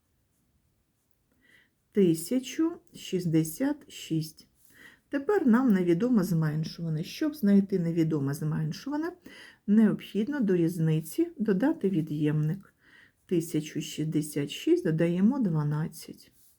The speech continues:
Х дорівнює тисячу шістдесят шість додати дванадцять, маємо тисячу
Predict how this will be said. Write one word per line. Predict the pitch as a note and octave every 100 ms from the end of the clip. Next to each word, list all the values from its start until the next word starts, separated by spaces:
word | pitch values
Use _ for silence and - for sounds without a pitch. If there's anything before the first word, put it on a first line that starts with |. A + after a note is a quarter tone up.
| _ _ - _ _ -
Х | E4 C#4+
дорівнює | G3+ G3 E3+ E3 E3+ E3
тисячу | - A3+ G#3+ F#3 F#3 F#3
шістдесят | - F#3 F#3+ F#3 - F3+
шість | F3+ - F3+ F3+
додати | - D#3 D#3+
дванадцять, | E3+ F3+ G3+ C#4+ F4+ - D4
маємо | G3+ G3+ G3 F#3 F#3+
тисячу | G3 D4 D#4+ F4+ F4 - D4+